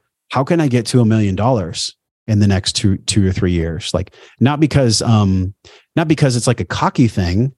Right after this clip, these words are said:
but it's like, I don't want my son and my other child and my family to know what it's like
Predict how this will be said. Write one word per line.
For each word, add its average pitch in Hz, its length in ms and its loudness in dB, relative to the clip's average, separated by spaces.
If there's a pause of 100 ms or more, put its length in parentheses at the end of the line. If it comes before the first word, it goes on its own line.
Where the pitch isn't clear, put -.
(280)
but 117 100 2
it's - 160 -2
like, 120 240 -2 (260)
I 139 100 2
don't 185 180 0
want 101 300 -2
my 104 200 -2
son 104 560 -2 (100)
and 107 280 0
my 104 180 2
other 101 200 0
child 101 640 -2
and 104 220 2
my 104 160 2
family 101 480 0
to 104 380 2 (220)
know 110 320 4
what 110 160 4
it's 98 160 -8
like 101 380 -4